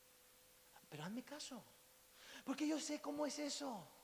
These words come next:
Yo sé lo que es estar desesperado. Sí, Señor. ¿Sabes cuándo recibí yo el llamado al minis-,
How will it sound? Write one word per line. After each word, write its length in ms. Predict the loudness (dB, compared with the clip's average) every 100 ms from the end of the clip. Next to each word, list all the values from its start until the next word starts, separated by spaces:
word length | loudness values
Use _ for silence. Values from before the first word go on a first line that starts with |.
| -20 -20 -14 -12 -10 -4
Yo 100 | 0
sé 140 | 4
lo 120 | 4 4
que 80 |
es 60 | 2
estar 280 | -4 -4 -4
desesperado. 760 | -4 -6 -8 -14 -10 -6 -6 -4
Sí, 120 | -2
Señor. 680 | 0 0 6 8 10 10 8 2 -8 -10 -14 -18 -16
¿Sabes 220 | -4 -2
cuándo 200 | 0 0
recibí 400 | 0 -2 -6 -8
yo 100 | -4 -4
el 100 | -2
llamado 500 | -2 0 0 -2 -4 -6
al 80 | -6
minis-, 400 | -6 -6 -8 -10